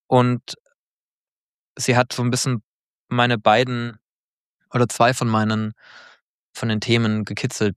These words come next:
die ich gerne behandle, nämlich einmal Popkultur und die Kriege, die diese Welt in den Abgrund reißen. Und wenn ich so Justin Bieber da gesehen hab, wie er da singt mit seinem Buzzcut, hab ich mir so gedacht, „Irgendwann brauche ich auch wieder einen Buzzcut.“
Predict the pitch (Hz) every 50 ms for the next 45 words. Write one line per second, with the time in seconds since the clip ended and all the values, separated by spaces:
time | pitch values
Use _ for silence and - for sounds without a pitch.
0 | _ _ _ _ - 104 104 - - 110 107 107 104 104 104 98 101 101 _ _
1 | _ _ _ _ _ _ - 113 110 110 113 107 98 101 101 107 107 107 107 107
2 | - 160 147 - - 131 117 - - 113 113 110 110 107 110 113 - _ - -
3 | - - - - - _ _ _ _ _ _ - 113 107 104 104 104 104 104 101
4 | 101 - - - _ _ _ _ _ - 120 - - - 117 107 110 101 107 107
5 | 98 107 101 101 104 98 98 98 98 95 - - - _ _ _ _ _ _ _
6 | _ _ _ _ - 110 104 104 101 107 104 - - 107 101 - - 101 98 -
7 | - 123 131 147 - - - - - - - - - _ _ _ _ _ _ _
8 | - 113 107 107 107 107 107 107 - - - - _ _ _ _ _ _ - 120
9 | 117 117 - - 110 117 113 - - 120 113 139 151 147 135 120 117 110 107 104
10 | 113 127 139 143 131 131 127 - - - _ _ _ _ _ _ _ _ _ _
11 | - 117 117 113 113 110 104 104 113 120 135 139 127 - - 135 120 107 113 107
12 | 104 95 110 135 - - - 120 110 - 113 113 - - 104 107 104 104 107 110
13 | - - - _ _ - - - - - - _ _ _ _ _ _ _ _ _
14 | _ _ _ - 123 120 117 110 - 104 104 104 101 - - - 104 101 98 95
15 | 95 98 - - - 98 98 -